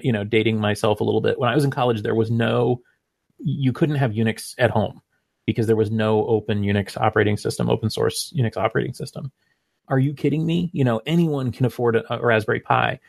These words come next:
And I, and I, I, I'm not trying to be first world centric here. I really believe that almost anyone on earth could afford a Raspberry Pi with Unix. And,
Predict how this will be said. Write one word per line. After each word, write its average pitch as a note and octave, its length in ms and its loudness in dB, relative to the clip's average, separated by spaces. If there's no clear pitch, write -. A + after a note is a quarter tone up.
And A#2+ 100 2
I, B2 140 2
and C3 120 2
I, A#2+ 140 4
I, - 480 -4
I'm A#2 340 2
not B2+ 260 2
trying A#2+ 180 0
to A#2 40 2
be A2 140 0
first A#2 300 2
world A2+ 380 0
centric A2+ 460 0
here. - 320 0
I B2 40 2
really B2 300 0
believe A#2 320 -2
that A2+ 180 0
almost C3 380 0
anyone A#2 280 2
on G#2 120 0
earth A#2 460 0
could - 140 2
afford A2 340 0
a - 140 -2
Raspberry G#2+ 380 2
Pi - 300 -2
with G#2+ 240 4
Unix. G#2+ 520 -2
And, G#2 540 0